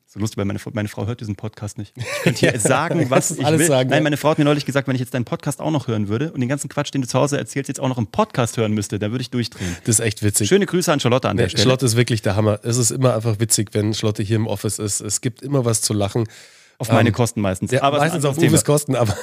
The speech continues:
Speaker 2: <laughs>
Speaker 1: Also,
Speaker 2: ich, ich bin fein raus.
Speaker 1: Key Takeaway Number One. Du kannst nicht davon ausgehen, dass alle deinen Content immer das Gleiche gehört haben. Also allein schon wegen den Algorithmen nicht oder wegen der Aufmerksamkeitsspanne nicht. Du musst Dinge häufig erzählen. Auch wenn du dir irgendwann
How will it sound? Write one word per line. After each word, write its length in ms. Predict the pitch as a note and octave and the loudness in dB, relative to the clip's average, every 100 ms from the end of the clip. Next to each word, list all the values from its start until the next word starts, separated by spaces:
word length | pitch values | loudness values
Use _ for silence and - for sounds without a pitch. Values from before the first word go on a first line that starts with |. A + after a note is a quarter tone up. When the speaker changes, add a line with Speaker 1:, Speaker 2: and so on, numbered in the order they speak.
| - - | -6 -6
Speaker 2:
<laughs> 280 | - - - | -6 -6 0
Speaker 1:
Also, 220 | C#3+ A#3 | 0 0
Speaker 2:
ich, 200 | - D#3 | 0 0
ich 60 | - | 2
bin 100 | C#3+ | 2
fein 220 | D3+ C3+ | 2 2
raus. 340 | C3+ C#3+ - | 4 2 2
Speaker 1:
Key 200 | - B3 | 4 4
Takeaway 500 | - A3+ G#3+ F3+ E3 | 6 6 6 4 6
Number 240 | E3 D#3+ C3+ | 4 2 4
One. 220 | C3 F#3 - - - - | 2 0 -6 -20 -14 -6
Du 120 | B2+ | -2
kannst 280 | C#3+ F#3 G3+ | 0 0 0
nicht 100 | F3 | -2
davon 160 | D3 | -2
ausgehen, 320 | - - D#3 B2+ | -2 -2 0 0
dass 200 | G#2 - | -2 -4
alle 200 | - C#3+ | -2 0
deinen 200 | C3+ A#2 | 2 0
Content 440 | - B2+ C3+ C3+ - _ _ | 0 -2 0 -4 -6 _ _
immer 240 | D3+ F3 F3+ | 2 4 4
das 220 | A#2 - | 0 -2
Gleiche 320 | A2 B2 - | 0 0 0
gehört 300 | G#2+ G#2 - | 0 0 -2
haben. 260 | B2+ E3 F#3 _ | -4 -6 -10 _
Also 160 | - A#2 | -10 -2
allein 220 | A#2 C#3 | 0 0
schon 140 | C#3+ B2+ | 0 -2
wegen 140 | B2+ | -4
den 160 | A#2+ - | -6 -4
Algorithmen 540 | C3+ A#2+ D#3 - A2 | -2 0 0 2 2
nicht 200 | C#3+ - | 2 -2
oder 220 | C3+ C3 | -2 -2
wegen 140 | B2+ A#2+ | -2 -2
der 120 | - | -2
Aufmerksamkeitsspanne 880 | - B2 G#2 G#2 - - - G#2 G#2 | -2 0 0 -2 -6 -6 -4 0 0
nicht. 220 | D3 - - _ _ _ - | 0 -4 -20 _ _ _ -4
Du 80 | |
musst 460 | A2+ C3+ E3+ - - _ C3+ | 2 4 2 -2 -12 _ 2
Dinge 280 | C3+ C#3 | 4 4
häufig 300 | A2 A#2+ - | 4 2 0
erzählen. 400 | B2+ - A#2+ G2 | -4 -2 0 0
Auch 240 | - - C#3+ | -2 -6 -2
wenn 220 | C#3+ B2+ | -2 -2
du 120 | D#3+ | -4
dir 220 | F#3+ D3+ | -2 -2
irgendwann 540 | D3 E3+ D3 G2 F#2 | 0 0 0 -2 -4